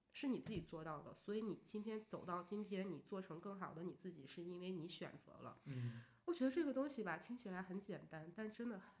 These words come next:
Speaker 1: 非常有道理。所以就是，就是现在我觉得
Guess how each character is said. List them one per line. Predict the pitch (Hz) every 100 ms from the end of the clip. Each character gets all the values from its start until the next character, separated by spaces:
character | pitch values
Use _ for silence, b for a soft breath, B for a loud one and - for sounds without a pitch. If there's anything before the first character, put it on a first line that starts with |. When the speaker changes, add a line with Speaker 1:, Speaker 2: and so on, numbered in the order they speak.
| 190
Speaker 1:
非 | 254
常 | 254 175 170
有 | 170
道 | - 160 156
理。 | 123 B B B B B B
所 | - 277
以 | 277
就 | - 233
是， | 247 220 - - _ _ _ - _ _ _ _ _ - _ _
就 | - 254
是 | 254
现 | 262 247
在 | 247 220
我 | 170 170
觉 | 170 170 170
得 | 170 196 190 185 190